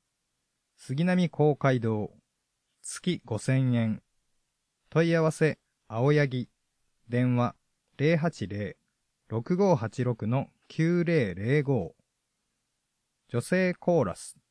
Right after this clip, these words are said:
ウリンボー。第一、第三木曜日、午後一時三十分から四時。石井拓。阿佐ヶ谷北一丁目。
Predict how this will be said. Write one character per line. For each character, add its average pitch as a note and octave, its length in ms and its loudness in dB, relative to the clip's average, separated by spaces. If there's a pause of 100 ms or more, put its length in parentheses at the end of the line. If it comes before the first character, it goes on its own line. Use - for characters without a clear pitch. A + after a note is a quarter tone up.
(340)
ウ A#2 100 -10
リ E3+ 140 2
ン C3+ 200 0
ボ D#2 260 -12
ー。 C2 60 -20 (920)
第 C#3+ 260 0
一、 C3 380 -6 (420)
第 E3+ 220 2
三 F3+ 320 0
木 D#3+ 220 -2
曜 D3 180 2
日、 E2 220 -10 (340)
午 D#3 140 -2
後 D3 120 2
一 A#2 200 -2
時 D3 100 0
三 D#3 300 0
十 F3 120 -2
分 A#2+ 320 -4
か D#3+ 140 0
ら B2+ 80 0
四 A2+ 160 0
時。 - 240 -12 (880)
石 F3 460 -4
井 D#3 40 -8
拓。 - 460 -8 (840)
阿 A#2+ 100 -8
佐 D#3+ 120 0
ヶ D3 80 2
谷 G2 140 -2
北 - 360 -4
一 G#2+ 200 -12
丁 G#2+ 220 -4
目。 G2 200 -8